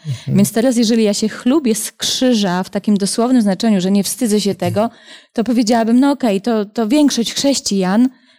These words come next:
Speaker 2: e, e, tak robi i nie ma z tym problemu". Natomiast samo chlubienie się z mojego związku z Jezusem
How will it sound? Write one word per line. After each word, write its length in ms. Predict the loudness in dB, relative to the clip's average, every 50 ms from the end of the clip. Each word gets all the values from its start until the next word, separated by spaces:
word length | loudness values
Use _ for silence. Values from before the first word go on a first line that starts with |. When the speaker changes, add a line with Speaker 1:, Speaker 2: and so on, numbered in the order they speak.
| _ -6
Speaker 2:
e, 60 | -4 -2
e, 720 | 0 0 0 0 0 -2 -2 -4 -4 -4 -4 -6 -8 -12 -10 -6
tak 180 | -4 -4 -2 0
robi 520 | 0 0 0 0 0 2 2 2 2 4 4
i 40 | 4
nie 160 | 4 4 4
ma 80 | 2 2
z 60 | 2
tym 100 | 0 0
problemu". 580 | 0 0 0 0 0 0 0 -2 -2 -4 -6 -8 _ _ _ _ _ _ _ _ -2 0
Natomiast 800 | 0 0 2 2 2 4 4 4 2 0 -2 -6 -12 -16 -20 _ _ _ _
samo 840 | -12 -10 -6 0 0 2 2 4 2 2 2 2 0 0 0 0 -2 -4 _ _ _ _ _ _ _ _ _ _
chlubienie 880 | -8 -2 0 0 0 0 0 2 2 4 4 4 4 4 4 4 2
się 460 | -2 -4 -6 -4 -4 -2 0 0 -2 -2
z 100 | -2 -2
mojego 640 | -2 0 0 0 -2 -2 -2 -2 0 0 0 -2 -4 -6 _ _ _ _ _ _
związku 600 | -12 -6 -4 0 2 2 2 2 0 0 -2 -6 -4
z 80 | -4
Jezusem 720 | -2 -4 -4 -4 -6 -8 -8 -6 -4 -4 -4 -2 -4 -6